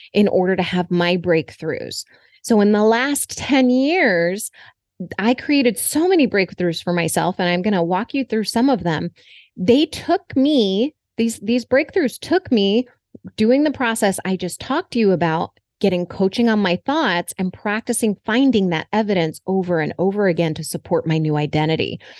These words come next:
And these breakthroughs helped me build my coaching business so I could leave my law job. They helped me gain the courage and confidence to leave the D A's office.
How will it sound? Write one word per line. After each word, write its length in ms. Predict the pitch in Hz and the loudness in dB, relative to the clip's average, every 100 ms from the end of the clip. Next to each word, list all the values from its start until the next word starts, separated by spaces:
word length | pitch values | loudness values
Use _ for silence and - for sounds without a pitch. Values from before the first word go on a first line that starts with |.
| - - _ - | -20 -20 _ 0
And 160 | 190 | 2
these 180 | 180 156 | 2 0
breakthroughs 640 | 175 185 196 240 233 240 | 0 0 0 0 2 2
helped 380 | 190 180 - - | 0 -2 -4 -6
me 200 | 165 160 | -4 -2
build 240 | 151 165 | 0 0
my 120 | 165 151 | 0 -4
coaching 440 | - 214 220 262 | -2 -2 0 2
business 380 | 254 254 254 - | 2 2 0 0
so 140 | 247 | 0
I 80 | 240 | 0
could 180 | 240 220 | 0 0
leave 220 | 202 190 | 0 -2
my 140 | 160 | -6
law 340 | 135 170 220 240 | -4 -2 0 0
job. 420 | 240 226 226 214 - - _ | 0 0 0 -4 -10 -20 _
They 140 | 180 165 | -2 0
helped 220 | 175 180 | -2 -2
me 120 | 170 | -2
gain 280 | 156 175 165 | 0 0 0
the 60 | |
courage 560 | 151 - 214 220 220 208 | -4 -4 0 2 2 0
and 140 | 160 | -4
confidence 560 | 147 180 190 208 180 - | -4 -4 -2 -2 -4 -4
to 140 | - 160 | -4 -2
leave 560 | 156 180 196 208 196 | -2 -2 0 0 0
the 100 | 185 | -2
D 240 | 165 151 156 | -2 0 2
A's 240 | 233 247 | 4 2
office. 520 | 233 220 220 226 220 | 0 -2 0 2 0